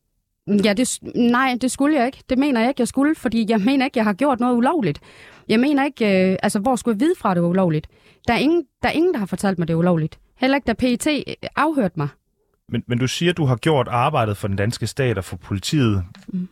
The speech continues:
Speaker 2: Ministerchaufføren her, han er ikke blevet dømt for de her, øh, anklager, eller det, som du troede, du skulle ud og afsløre, han havde gjort.
Speaker 1: Mm.
Speaker 2: I stedet så er det dig, der er blevet dømt, øh,
Speaker 1: Ja.
Speaker 2: tredive dages fængsel.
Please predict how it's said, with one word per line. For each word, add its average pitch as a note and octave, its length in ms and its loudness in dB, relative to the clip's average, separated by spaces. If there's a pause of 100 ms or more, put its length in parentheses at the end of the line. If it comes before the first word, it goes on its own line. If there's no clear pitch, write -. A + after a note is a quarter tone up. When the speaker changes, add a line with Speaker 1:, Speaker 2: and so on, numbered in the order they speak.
(140)
Speaker 2:
Ministerchaufføren G#2+ 880 0
her, G#2+ 140 2
han A2 180 0
er B2 40 2
ikke D3 140 -2
blevet A#2 220 0
dømt C3+ 240 -2
for - 80 -2
de B2 160 -2
her, F#2+ 460 2
øh, F2+ 500 0 (280)
anklager, G#2+ 560 2
eller F#2+ 200 0
det, A#2 200 2
som G#2+ 140 0
du C3 120 0
troede, B2+ 360 0
du B2 100 -4
skulle A#2+ 240 -2
ud A#2+ 40 4
og G2 120 2
afsløre, G#2 380 0
han F2+ 120 -2
havde E2 120 -4
gjort. G#2 400 0 (220)
Speaker 1:
Mm. F#3+ 200 -2
Speaker 2:
I A2 40 2
stedet C3 260 2
så C3 60 0
er C3+ 40 0
det A2 100 -4
dig, G#2 140 0
der C#3 60 0
er A#2+ 40 -2
blevet G2 260 -2
dømt, A#2 220 -2
øh, G2+ 120 2
Speaker 1:
Ja. C4+ 220 2
Speaker 2:
tredive A#2 300 -2
dages F#2+ 200 -4
fængsel. A2 320 -6